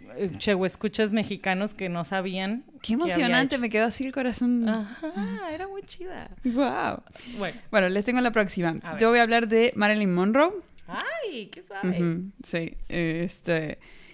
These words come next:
Speaker 2: ella nació en el mil novecientos veintiséis. Eh, su verdadero nombre en realidad es Norma Jane Monterson.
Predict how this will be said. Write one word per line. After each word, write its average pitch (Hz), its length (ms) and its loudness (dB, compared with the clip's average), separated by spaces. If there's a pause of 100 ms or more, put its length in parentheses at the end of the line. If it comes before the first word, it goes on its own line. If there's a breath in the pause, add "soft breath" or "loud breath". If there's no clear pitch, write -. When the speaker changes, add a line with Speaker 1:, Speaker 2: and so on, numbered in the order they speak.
(240 loud breath)
Speaker 2:
ella 254 220 6
nació 247 640 4
en 208 160 2
el 208 120 2
mil 208 140 4
novecientos 202 420 2
veintiséis. 190 880 2 (220)
Eh, 170 280 2
su 180 160 0
verdadero 180 360 6
nombre 220 340 2
en 214 100 0
realidad 180 300 0
es 202 180 -2 (240)
Norma 262 440 4 (220)
Jane 233 380 4 (680)
Monterson. 180 720 0